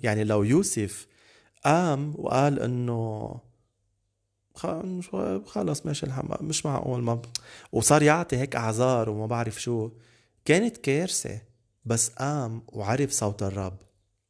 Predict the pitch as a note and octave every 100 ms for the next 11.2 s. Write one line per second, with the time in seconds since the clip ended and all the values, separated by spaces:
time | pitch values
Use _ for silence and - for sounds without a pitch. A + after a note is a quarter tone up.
0 | _ - - E3 F#3+ D#3 G#2+ C3+ C3 -
1 | A2+ A2 G#2+ - G2+ G2+ F#2+ F#2+ F#2 -
2 | _ _ _ _ _ _ _ _ _ -
3 | C#3+ D#3 C#3 G#2 G#2 F#2 F2 - _ _
4 | _ _ _ _ _ _ _ F#3+ G#3+ G3+
5 | A3 A#3 G#3+ G#3 G3 - G#3 - B3 B3
6 | G3+ G3+ - F#3+ F#3 G3+ G3+ - G3+ F#3
7 | F3 - F#3 G3+ F#3 F3 - G3 F#3+ F#3+
8 | F3+ - - - - F#3 A#3+ F#3+ A#2+ -
9 | - - D#3 - - C#3+ B2 A#2+ A#2+ -
10 | - - _ _ _ _ _ - F3+ G#3
11 | C3